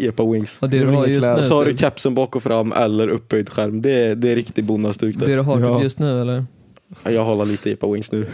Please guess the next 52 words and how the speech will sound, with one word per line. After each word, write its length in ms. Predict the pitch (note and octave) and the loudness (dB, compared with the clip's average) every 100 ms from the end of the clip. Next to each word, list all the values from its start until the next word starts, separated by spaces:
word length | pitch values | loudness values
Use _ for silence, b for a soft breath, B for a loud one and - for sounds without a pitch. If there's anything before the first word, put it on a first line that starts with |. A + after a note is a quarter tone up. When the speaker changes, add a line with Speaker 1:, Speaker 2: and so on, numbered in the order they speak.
| - | -2
Speaker 2:
Ja, 240 | C#3 C3 B2+ | 0 0 0
om, 120 | D3 | 0
om, 60 | C#3+ | 0
Speaker 1:
Ja. 160 | C#3+ D3 | 0 2
Speaker 2:
om 220 | D3 C#3 | 2 2
du, 220 | C#3 C3+ | 2 2
om 180 | C#3 C3+ | 2 0
du 160 | C3+ | 0
kör 200 | C3 C#3 | 0 -2
en 100 | B2 | -2
sån, 240 | B2 C3+ B2+ | -2 -2 0
en 180 | B2 B2+ | 0 -2
locktång 760 | D3 - - - C3 B2 A#2+ | -4 -10 -20 -6 -4 -2 -2
på 160 | B2 B2 | -2 -2
dem, 160 | A#2+ A#2 | 0 2
Speaker 1:
Ja. 220 | A#2 G#2+ | 2 2
Speaker 2:
så 40 | C#3+ | 2
går 240 | C3+ B2 | 0 0
de 120 | C3 | 0
så. 220 | B2+ C3 C3 C3 | 0 0 0 2
Speaker 3:
Ja. 260 | A#2+ A#2 - - _ _ B D#3+ B B B B | 2 0 -6 -18 _ _ B -16 B B B B
Speaker 1:
Ja, 280 | A#2+ A2+ G#2+ G#2+ | 0 0 -2 -2
jo, 240 | A#2+ A#2+ | 0 2
nej, 240 | B2 B2 | 2 2
jag 140 | A#2 A2 | 2 2
gör 160 | G#2 | 0
inte 160 | G2+ - | -2 -4
Stockholm. 320 | - G#2 G#2 | -6 -4 -2
Men 100 | A#2 | 0
det 60 | A#2 | 0
är 40 | |
väl 120 | A2 | -2
för 120 | G2+ G#2 | -4 -4
att 60 | |
jag 140 | G2 - | -4 -6
klär 160 | G#2 | -6
mig 140 | G#2 G2 | -4 -4
lite 200 | F#2 G2+ | -6 -8
mer 100 | G2+ | -6
Stockholmaktigt 1500 | - G2 - G2 G2 F#2+ G2 _ - - F#2 - - - - | -6 -6 -6 -6 -6 -8 -10 _ -12 -8 -8 -6 -8 -6 -6
än, 300 | E2+ F2 - | -6 -6 -10
liksom, 460 | - - A#2 - C3 A#2+ | -8 -8 -6 -6 -6 -2
Speaker 2:
Ja. 60 | B2 B2+ | 0 2
Speaker 1:
bonde, 280 | B2+ B2+ G2 G2+ D3+ | 2 0 -2 -6 -8
så. 320 | - F#2+ F#2 - - | -4 -4 -4 -10 -2
Speaker 3:
Ja. 80 | |
Speaker 2:
Alltså, 420 | A#2+ A2+ B2+ B2 A#2+ - - | 0 2 0 -2 -4 -12 -6
men, 300 | C3 D#3 D3+ | -2 0 0
och 120 | D#3 | 0
det 80 | D#3+ | 0
är 40 | |
också, 260 | D#3+ - | -2 -4